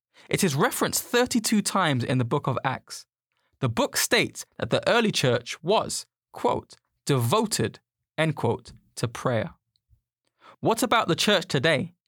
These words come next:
How much praying do we do? How much of the Holy Spirit do we experience?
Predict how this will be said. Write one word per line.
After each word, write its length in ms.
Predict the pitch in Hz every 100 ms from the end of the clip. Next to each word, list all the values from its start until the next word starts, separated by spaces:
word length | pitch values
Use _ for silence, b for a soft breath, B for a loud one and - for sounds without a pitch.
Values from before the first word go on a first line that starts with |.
| _ _
How 280 | - - 269
much 280 | 285 - -
praying 300 | - 233 185
do 120 | 151
we 140 | 151 151
do? 300 | 185 147 - _ _ _ _
How 260 | - 294
much 300 | 311 302 -
of 100 | 214
the 120 | 202 160
Holy 240 | 196 170
Spirit 440 | - - 190 - _ _
do 120 | 135
we 120 | 131 131
experience? 800 | - - 139 123 - - -